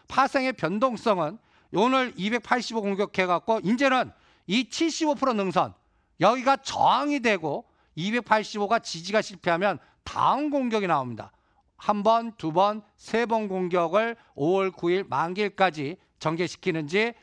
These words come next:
미리 그려놓고 실제 시장하고 어떻게 차이가 나나 비교해 보시고요. 또 하나,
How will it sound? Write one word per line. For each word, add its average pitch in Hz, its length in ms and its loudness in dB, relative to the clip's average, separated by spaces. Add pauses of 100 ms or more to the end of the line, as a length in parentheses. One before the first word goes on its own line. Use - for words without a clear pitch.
(100)
미리 208 220 -2
그려놓고 175 680 0 (140)
실제 262 440 -4
시장하고 196 720 0 (160)
어떻게 180 640 -2 (120)
차이가 190 300 0
나나 151 340 -2 (180)
비교해 156 320 -2
보시고요. 135 500 -6 (320)
또 247 100 4
하나, 240 320 2